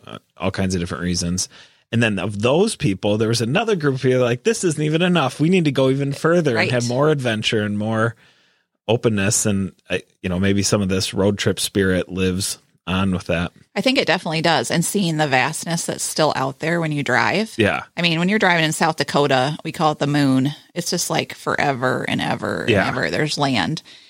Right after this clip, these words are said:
Speaker 2: And I just thought of a, a book that, it's one of my favorite books ever. And it's not about the Oregon Trail, but it's about life out west.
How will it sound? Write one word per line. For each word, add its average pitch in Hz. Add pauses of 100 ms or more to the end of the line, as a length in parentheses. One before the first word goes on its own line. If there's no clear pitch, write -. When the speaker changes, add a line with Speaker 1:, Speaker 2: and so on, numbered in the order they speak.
(140)
Speaker 2:
And 185
I 190
just 226
thought 220
of 190
a, 160
a 160
book -
that, 139 (240)
it's -
one 269
of 277
my 190
favorite 175
books - (880)
ever. 170
And 175
it's -
not 190
about 180
the -
Oregon 160
Trail, 196
but 139
it's -
about -
life 135
out 143
west. 143